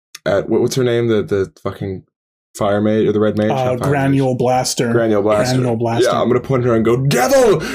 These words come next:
Speaker 1: Demon! She is
Speaker 2: She says,
Speaker 1: unclean!"
Speaker 2: "What? What, Spoons? What are you talking about? What? We just went to all the trouble of, to, to escape down there, and you're, you...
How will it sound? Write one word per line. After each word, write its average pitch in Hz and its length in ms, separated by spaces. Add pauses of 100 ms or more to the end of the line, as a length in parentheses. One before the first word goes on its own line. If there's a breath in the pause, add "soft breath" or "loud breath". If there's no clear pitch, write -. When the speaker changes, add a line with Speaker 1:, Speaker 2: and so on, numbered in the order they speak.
(120)
Speaker 1:
Demon! 220 760 (460 loud breath)
She 156 300
is 151 100
Speaker 2:
She - 0
says, - 20
Speaker 1:
unclean!" 180 840
Speaker 2:
"What? - 420
What, 415 160
Spoons? 427 460
What 403 120
are 403 40
you 403 100
talking 339 380
about? 247 320
What? 370 200 (320 loud breath)
We 302 80
just 370 200
went 359 140
to - 40
all 277 220
the - 60
trouble 370 400
of, - 180
to, 254 160
to 269 160
escape 269 480
down 240 260
there, 226 140
and 208 100
you're, 214 180
you... 220 200